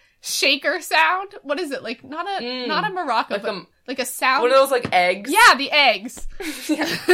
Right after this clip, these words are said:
Speaker 1: Like, with the eggs with, like, some sand in it going throughout the whole
Speaker 2: Mm.
Speaker 1: thing. Um, I heard
Speaker 2: Yep.
Speaker 1: bass and I heard guitar. So it, it d-, didn't have, like, the synthy sounds that you hear on some of the other songs in One Direction. So I guess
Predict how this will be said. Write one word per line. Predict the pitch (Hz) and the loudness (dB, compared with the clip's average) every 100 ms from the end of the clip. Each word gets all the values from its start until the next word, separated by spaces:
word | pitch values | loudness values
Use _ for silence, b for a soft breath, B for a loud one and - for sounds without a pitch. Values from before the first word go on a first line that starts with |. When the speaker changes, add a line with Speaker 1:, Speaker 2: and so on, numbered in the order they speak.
| - | 4
Speaker 1:
Like, | 466 403 - | 0 -2 -2
with | 330 | -2
the | 370 | 2
eggs | 330 311 320 | 2 2 0
with, | 320 | -4
like, | 277 269 | -6 -6
some | 269 | -10
sand | 247 - 233 226 226 | -10 -8 -6 -6 -10
in | 175 | -12
it | 185 - B B B - | -14 -16 B B B -6
going | 240 233 247 | -4 -2 -4
throughout | 247 226 220 | 0 -2 -2
the | 240 | -4
whole | - 156 | -4 -6
Speaker 2:
Mm. | |
Speaker 1:
thing. | 185 185 180 226 b b b b b | -6 -8 -8 -14 b b b b b
Um, | 214 208 | -8 -6
I | - | -6
heard | - 240 220 | -2 -2 -2
Speaker 2:
Yep. | |
Speaker 1:
bass | 233 226 214 - | 0 0 0 -4
and | 220 | -10
I | |
heard | 226 220 220 | -8 -10 -10
guitar. | 202 - 202 202 233 - B B | -14 -8 -6 -4 -8 -12 B B
So | - 311 | -2 0
it, | 302 339 | 0 0
it | 339 262 | -2 2
d-, | 330 - 240 | 0 0 -14
didn't | 262 381 480 | -4 -2 -4
have, | - 320 330 | 2 2 4
like, | 262 240 | 0 -4
the | 233 | -6
synthy | - 302 311 - 233 | -4 -4 -4 -8 -12
sounds | - 202 196 214 | -4 -4 -4 -8
that | 208 | -8
you | 226 | -8
hear | 226 233 208 | -12 -10 -8
on | 202 208 | -8 -8
some | 214 208 | -10 -10
of | 202 | -14
the | 196 | -8
other | 208 202 196 185 b b b | -6 -6 -8 -10 b b b
songs | - 214 190 202 208 | -8 -6 -6 -10 -14
in | 202 | -12
One | 185 | -12
Direction. | 190 165 - - 90 | -10 -12 -12 -18 -18
So | 208 226 190 | -12 -8 -8
I | 175 208 | -8 -8
guess | 214 - | -10 -12